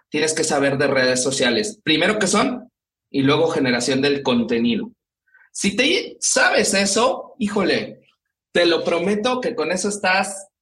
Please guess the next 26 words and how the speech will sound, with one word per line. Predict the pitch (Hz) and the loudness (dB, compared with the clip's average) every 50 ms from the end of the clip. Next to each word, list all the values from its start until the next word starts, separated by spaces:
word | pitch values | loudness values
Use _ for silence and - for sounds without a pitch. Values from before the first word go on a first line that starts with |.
| _ _ _ _ _ | _ _ _ _ _
por | _ 190 180 175 175 | _ 0 2 2 2
encima | 170 170 - - - 208 208 220 233 233 | 0 0 -2 -2 0 0 2 2 2 2
del | 220 175 147 | 2 0 -2
conocimiento | - 156 143 165 - - 156 147 160 165 170 170 170 - 185 185 185 180 170 - - - - _ _ _ | -2 -2 -2 -2 -4 -6 -8 -6 -4 -2 -2 -2 -2 0 2 2 2 2 0 -2 -8 -16 -20 _ _ _
promedio | - 151 151 151 165 175 190 202 202 | 0 0 2 2 2 2 2 2 2
que | 185 | 2
va | 151 151 | 0 0
a | 151 | 0
tener | 165 165 156 156 | 0 0 0 0
una | 151 151 151 | 0 0 -2
alta | 147 143 156 151 | -2 0 0 0
dirección | 143 131 123 123 - 143 139 139 - | 2 0 0 -2 -2 -2 -2 -2 -4
y | 165 147 | -6 -4
probablemente | - 156 160 170 190 214 214 202 202 190 214 202 | -2 0 2 2 4 4 4 4 2 2 2 0
muy | - 170 175 180 202 | 0 0 0 0 0
a | 190 | 0
la | 180 151 - | 0 -2 0
par | - 151 160 175 | 0 0 0 2
de | 170 160 | 0 0
lo | 143 131 | 0 0
que | - 143 | -2 -4
puedas | - 156 156 160 156 160 | -2 0 0 0 0 -2
encontrar | 156 131 - 127 120 - 135 143 151 147 | -4 -6 -6 -6 -4 -2 0 0 0 2
en | 143 139 135 | 0 0 0
una | 135 143 147 | 0 0 0
escuela | 143 139 - - 143 139 139 139 143 147 147 147 | -2 -2 -2 0 0 2 4 4 4 4 2 0